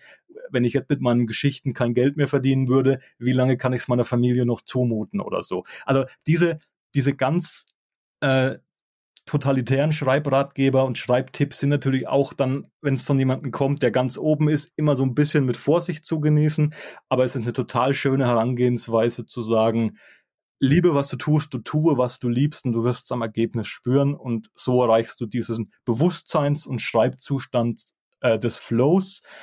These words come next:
Und es ist tatsächlich so, wenn du schreibst und du merkst, wenn du in den Flow kommst, du bist nie produktiver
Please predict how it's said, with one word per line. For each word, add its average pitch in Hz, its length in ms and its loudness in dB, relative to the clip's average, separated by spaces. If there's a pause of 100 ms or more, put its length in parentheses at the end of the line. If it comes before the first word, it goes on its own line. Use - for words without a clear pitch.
(160)
Und 139 120 0
es 127 140 -2
ist 131 160 -10
tatsächlich 143 540 -2
so, 139 160 0
wenn 127 100 2
du 117 80 2
schreibst 113 560 0
und 123 80 0
du 113 60 2
merkst, 113 440 0
wenn 147 120 2
du 143 60 4
in 143 60 4
den 143 100 2
Flow 139 340 2
kommst, 139 420 -4 (260)
du 127 80 0
bist 123 280 -2
nie 147 160 4
produktiver 139 880 0